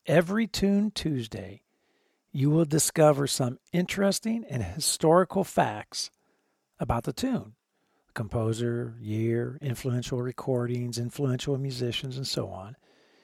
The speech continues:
You will learn the tunes. You will learn the form, harmonic function, chord scale relationships, modes, and you will play the tune sections and in its entirety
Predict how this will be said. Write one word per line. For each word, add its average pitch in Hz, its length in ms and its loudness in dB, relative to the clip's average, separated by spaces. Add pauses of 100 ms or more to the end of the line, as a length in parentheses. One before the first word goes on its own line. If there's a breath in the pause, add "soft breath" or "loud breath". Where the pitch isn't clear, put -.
(280 soft breath)
You 147 160 4
will 156 140 8
learn 170 400 6
the 196 100 4
tunes. 170 920 2 (720)
You 139 120 0
will 131 120 4
learn 135 220 0
the 123 60 0
form, 151 680 0 (220)
harmonic 123 480 0
function, 147 520 -4
chord 135 300 0
scale 147 180 2
relationships, 139 880 0 (220)
modes, 120 540 -6 (840 soft breath)
and 143 120 2
you 151 100 6
will 147 120 8
play 247 760 2
the 160 200 0
tune 147 720 -2 (260)
sections - 920 0 (200)
and 214 440 2
in 175 180 -4
its 156 220 -2
entirety 127 760 -4